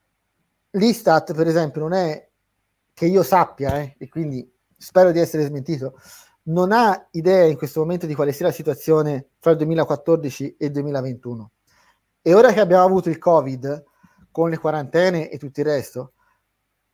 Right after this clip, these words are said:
la, la mia aspettativa è di vedere le violenze sessuali all'interno della coppia crescere. E quindi ci ritroviamo,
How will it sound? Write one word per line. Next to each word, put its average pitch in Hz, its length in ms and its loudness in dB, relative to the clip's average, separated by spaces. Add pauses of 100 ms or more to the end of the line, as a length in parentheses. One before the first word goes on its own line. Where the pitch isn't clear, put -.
(960)
la, 185 400 4 (260)
la 160 160 -2
mia 226 180 2
aspettativa 185 880 -2
è 147 120 -6
di 135 120 -8
vedere 160 380 0
le 135 120 -4
violenze 156 360 0
sessuali 139 640 -4 (120)
all'interno 151 440 -4
della 180 160 2
coppia 170 380 0
crescere. 147 640 -2 (840)
E 202 100 -2
quindi 190 540 0
ci - 100 -8
ritroviamo, 180 720 2